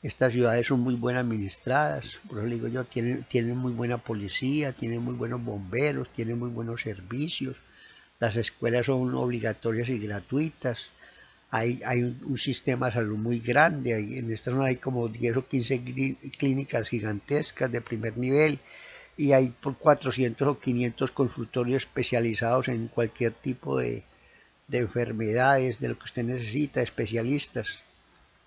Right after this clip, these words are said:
Eh, cualquier especialidad aquí, por eso viene mucha gente para acá, porque hay, hay mucha,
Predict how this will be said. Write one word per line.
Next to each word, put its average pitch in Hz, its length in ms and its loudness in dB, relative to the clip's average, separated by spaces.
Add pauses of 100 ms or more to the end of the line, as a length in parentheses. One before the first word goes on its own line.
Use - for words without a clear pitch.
(880)
Eh, 117 400 0 (300)
cualquier 120 400 0
especialidad 120 600 0
aquí, 120 180 -6
por 120 160 -2
eso 120 140 2
viene 117 200 2
mucha 127 300 -2
gente 120 280 -2
para 113 140 -4
acá, 135 160 -2
porque 120 300 -8
hay, 110 240 -2
hay 123 80 -8
mucha, 123 560 -2